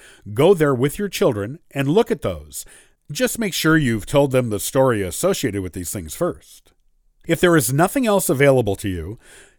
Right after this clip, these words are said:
census records are a good way to show your children the names of the ancestors in your stories,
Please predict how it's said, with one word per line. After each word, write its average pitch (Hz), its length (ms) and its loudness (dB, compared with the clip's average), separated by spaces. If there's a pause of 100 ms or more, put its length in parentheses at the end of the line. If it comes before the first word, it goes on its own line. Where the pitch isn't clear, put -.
census 214 440 0
records 87 580 -4
are 120 140 2
a 107 80 2
good 165 260 4
way 180 300 2
to 104 100 -4
show 185 280 0
your 127 200 0
children 139 640 -2
the 107 160 -2
names 139 340 0
of 220 100 -4
the 220 120 -4
ancestors 135 760 0
in 156 180 0
your 147 140 0
stories, 123 680 -4